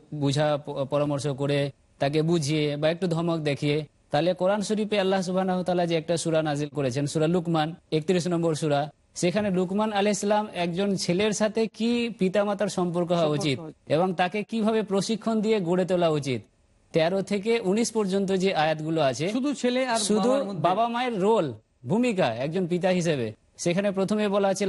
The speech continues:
Speaker 1: "ইয়া বুনাইয়া লা তুশরিক বিল্লাহ।" প্রথম যেটা আদেশ দিচ্ছেন লুকমান আলাইহিস সালাম ছেলেকে, যে "আমার সন্তান, তুমি আল্লাহর সাথে শিরক করবে না, ইন্না শিরকা লা যুলমুন আযীম।"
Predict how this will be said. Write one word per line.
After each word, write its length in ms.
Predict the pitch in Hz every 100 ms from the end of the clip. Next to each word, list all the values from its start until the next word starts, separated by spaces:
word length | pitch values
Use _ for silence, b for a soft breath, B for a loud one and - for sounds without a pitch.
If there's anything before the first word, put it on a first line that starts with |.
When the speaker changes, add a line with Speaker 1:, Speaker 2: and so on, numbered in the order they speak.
| 190
Speaker 1:
"ইয়া 160 | 185
বুনাইয়া 340 | 196 220 226 208
লা 160 | 196
তুশরিক 360 | 196 190 202 185
বিল্লাহ।" 320 | 185 160 117 - _ _
প্রথম 360 | 247 269 294
যেটা 280 | 240 226 208
আদেশ 280 | 185 180 165
দিচ্ছেন 400 | 147 147 139 107 - _
লুকমান 300 | 143 160 170
আলাইহিস 180 | 160 151
সালাম 200 | 147 147 143
ছেলেকে, 460 | 143 160 170 143 120 _ _
যে 180 | 131 170
"আমার 200 | 160 175
সন্তান, 360 | 175 190 196 202
তুমি 120 | 202
আল্লাহর 220 | 185 190
সাথে 220 | 196 190
শিরক 220 | 190 226
করবে 240 | 214 220 226
না, 200 | 190 120 _ _
ইন্না 240 | 185 214
শিরকা 320 | 208 220 196
লা 160 | 190 185
যুলমুন 340 | 165 170 156
আযীম।" 300 | 143 123 113